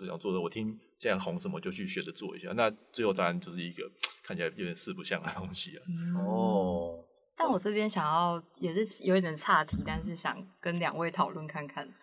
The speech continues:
Speaker 2: 就是之前我跟朋友在聊天的时候，就讲到说，呃，可能我们提 J-pop、提 K-pop 的时候，你说出这个词，大家就会觉得脑袋里有一个，有一个画面，大家知道是怎么样。
Speaker 3: 对。
Speaker 2: 那如果当我要跟一个人说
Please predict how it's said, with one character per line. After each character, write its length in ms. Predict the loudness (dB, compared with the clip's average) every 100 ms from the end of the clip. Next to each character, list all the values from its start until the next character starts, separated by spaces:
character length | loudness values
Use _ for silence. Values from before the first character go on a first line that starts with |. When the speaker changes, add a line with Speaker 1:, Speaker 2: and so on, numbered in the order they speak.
| -20 -20 -2
Speaker 2:
就 80 | 2
是 300 | 6 6 4
之 140 | 0
前 160 | 2 2
我 100 | 2
跟 120 | 2
朋 120 | 4
友 60 | 4
在 120 | 4
聊 200 | 2 0
天 160 | 0 -2
的 60 |
时 80 | -2
候， 120 | -4
就 160 | -2 -4
讲 200 | -4 0
到 160 | 2 2
说， 360 | 2 0 0 -4 -20 -14
呃， 300 | -6 -4 -4
可 140 | -2 -2
能 120 | -2
我 60 | -2
们 160 | -4
提 340 | -6 -4 -4 -4 4
J-pop、 520 | 8 8 6 4 4 -8 _ _
提 160 | -8 -4
K-pop 480 | 4 4 8 6 6 2
的 100 | -6
时 120 | -2
候， 80 | -2
你 100 | 0
说 220 | 4 6
出 120 | 6 4
这 100 | 4
个 80 | 2
词， 240 | -2 -2
大 100 | 4
家 80 | 4
就 80 | 4
会 80 | -2
觉 200 | -4 -8
得 100 | -2
脑 160 | 0 6
袋 140 | 6
里 80 | 6
有 120 | 2
一 60 | -2
个， 240 | -2 -4 -4 -14 -20 -6
有 120 | -4
一 60 |
个 100 | -2
画 180 | 6 6
面， 180 | 6 4
大 100 | 2
家 80 | 2
知 80 | 2
道 100 | 0
是 100 | -2
怎 140 | -10
么 60 | -10
样。 180 | -4 -4 -4 2
Speaker 3:
对。 180 | 4 6
Speaker 2:
那 200 | 8 8
如 140 | 8
果 120 | 8
当 340 | 8 6 6 6
我 100 | 6
要 120 | 4
跟 380 | 4 4 4 2 0
一 80 |
个 100 | 0
人 180 | 0 -2
说 320 | -4 -4 -4